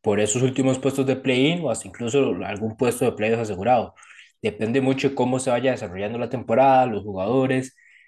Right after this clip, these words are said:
Bradley Beal siempre ha estado en rumores de trades, entonces es, por lo mismo es algo hasta com-, es algo complicado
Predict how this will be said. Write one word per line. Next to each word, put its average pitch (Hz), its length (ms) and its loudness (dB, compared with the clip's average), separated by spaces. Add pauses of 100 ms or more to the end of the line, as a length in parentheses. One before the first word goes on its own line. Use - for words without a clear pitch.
(140)
Bradley 117 340 2
Beal 135 300 4
siempre 127 300 -2
ha 117 60 0
estado 123 220 0
en 120 100 -6
rumores 113 400 0
de 120 100 -8
trades, 131 540 0
entonces 104 500 -6
es, 107 440 -4
por 104 160 0
lo 101 100 0
mismo 123 240 2
es 135 80 2
algo 123 180 4
hasta 135 220 -2
com-, 104 180 -6
es 107 140 -2
algo 123 240 2
complicado 120 640 2